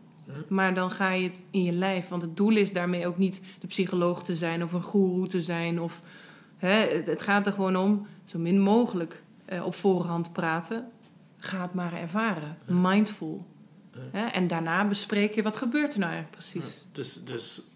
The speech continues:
Speaker 1: je, je bent eerlijk tegen jezelf door zaken te zoeken die je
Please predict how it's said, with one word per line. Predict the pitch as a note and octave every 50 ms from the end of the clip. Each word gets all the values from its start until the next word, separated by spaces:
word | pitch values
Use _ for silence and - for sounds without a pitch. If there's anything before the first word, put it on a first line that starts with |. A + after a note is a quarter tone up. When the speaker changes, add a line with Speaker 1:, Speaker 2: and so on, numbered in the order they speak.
| - - -
Speaker 1:
je, | - C3 B2 B2 A#2 A#2 A#2 A#2 A2+ A2 G#2+ G#2+ G#2+ G#2 G#2 G#2 - - - _ -
je | A2+ -
bent | A2+ A2 G#2+ -
eerlijk | A#2+ B2+ C3+ D3 C#3+ D3 -
tegen | - C3 A#2+ A2+ A#2+ A2
jezelf | G#2+ G#2+ - A#2+ A2+ B2 D3+ F3+ F#3+ F#3 - - -
door | C3+ A#2+ B2 A#2 A2+ A2 A2+ A2 G#2+ - - - - _ _ _ _ _ _ _ _ _ _ _ _ -
zaken | - - C3+ A#2+ A#2+ B2 B2 - B2 A#2+ A2+ A2+ - - - -
te | - A#2+ A2+ G#2+
zoeken | G2+ - C#3 C3 - F3 E3+ F3 F#3 F#3+ - - - - - _ _ _ _ - _ _ _ - _
die | - B2 B2+ B2 A#2+ A#2
je | A#2+ A#2+ A2+ A2 A2